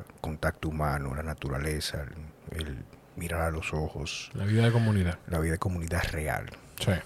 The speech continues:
Speaker 1: Real. Entonces, en la medida que tú vas en ese proceso que no pasa de la noche a la mañana,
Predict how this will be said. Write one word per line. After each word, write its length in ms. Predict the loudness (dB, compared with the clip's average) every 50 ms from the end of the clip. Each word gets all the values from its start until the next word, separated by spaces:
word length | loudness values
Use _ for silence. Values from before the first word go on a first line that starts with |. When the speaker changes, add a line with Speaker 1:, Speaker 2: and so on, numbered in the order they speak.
| -6 -6 -2
Speaker 1:
Real. 240 | 0 0 0 0 -4 -8 -14 -18 -20 -20 -20 -20 -18 -16 -14 -12 -10 -10 -10 -10 -10
Entonces, 800 | -2 4 6 8 8 10 12 12 12 12 12 12 12 12 12 8 0 -6 -16 -18 -18 -18 -18 -20 -20 -20 -20 -20 -20 -20 -10 -4 2
en 80 | 6
la 80 | 6 8
medida 240 | 8 10 10 10 10
que 140 | 10 8 6
tú 220 | 8 8 8 8
vas 280 | 10 8 8 6 4 0
en 140 | 0 2 2
ese 180 | 4 6 6
proceso 520 | 6 6 6 4 4 4 2 2 2 2 0
que 100 | 2 0
no 120 | 0 0
pasa 320 | 2 2 2 2 4 2 2
de 40 |
la 80 | 2 0
noche 180 | 0 0 0 2
a 40 |
la 100 | 2 2
mañana, 400 | 2 0 0 0 -2 -2 -4 -6